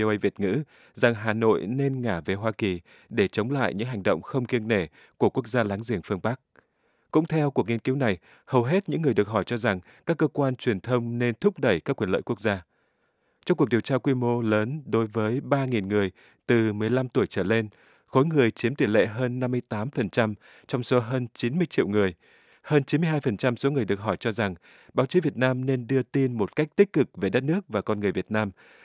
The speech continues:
Và hơn hai phần ba số người được hỏi nói rằng họ không tin là truyền thông ở hải ngoại đưa tin một cách chân thực về các vấn đề về Việt Nam.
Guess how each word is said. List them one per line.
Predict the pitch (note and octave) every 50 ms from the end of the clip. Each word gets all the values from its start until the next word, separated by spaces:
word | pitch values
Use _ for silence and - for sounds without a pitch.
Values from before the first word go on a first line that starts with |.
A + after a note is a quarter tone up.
| - _
Và | - - A#2+
hơn | A#2 A2+ D3 C#3+ C3+
hai | B2+ B2 C#3 D#3 D3+
phần | - C3+ A2 G2
ba | A2+ A#2 A#2
số | A2+ - C#3+
người | C#3 B2
được | G2+ F#2+ -
hỏi | G2+ A2 F2+ E2
nói | F#2 G#2 A#2
rằng | A#2 B2 G#2 F2+ - - - - - - _
họ | - - A2
không | - - E3 D3 C#3+
tin | - - D#3 D3+ C#3
là | B2+ A#2 G#2
truyền | - - G#2+ F#2
thông | - C3 A#2+ G#2+
ở | F2+
hải | F2+ F#2 F2+
ngoại | F2+ G2+ G2+ G2 - - - - - - -
đưa | C3+ C#3 C#3
tin | - - C#3+ C3+ B2+
một | A#2+ G#2 F#2 -
cách | - E3 -
chân | - - D#3 C3
thực | - - B2+ G#2+ - _ _
về | G2+ G2+ G#2
các | - C3+ A2+
vấn | B2 A#2 A#2+
đề | C3 A2 F#2+ E2+ - _ _ _ _ _ _
về | - - G#2
Việt | F#2+ G2+ F#2+ -
Nam. | G2+ G#2+ G#2 F#2